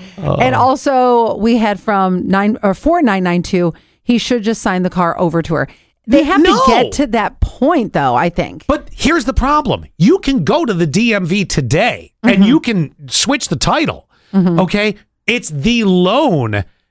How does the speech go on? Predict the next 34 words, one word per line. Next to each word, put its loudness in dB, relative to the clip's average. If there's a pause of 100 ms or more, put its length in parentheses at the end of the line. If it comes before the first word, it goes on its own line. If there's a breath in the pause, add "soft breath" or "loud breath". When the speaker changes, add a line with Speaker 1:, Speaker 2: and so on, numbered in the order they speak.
(120)
Speaker 1:
that 0
you -2
can't -4
just -2
walk 0
into 0
the -4
credit -6
union 0
and 0
be 2
like, -2 (100)
"Here, 0
give -2
that -2
to -4
her. 0
I'm -4
off 0
of -4
it." -8
It 0
doesn't 0
work 0
that 0
way. -4
There's 0
multiple -2
signatures -2
involved 0 (300 loud breath)
and 0
everything. -2 (240 soft breath)
I 0
say, -2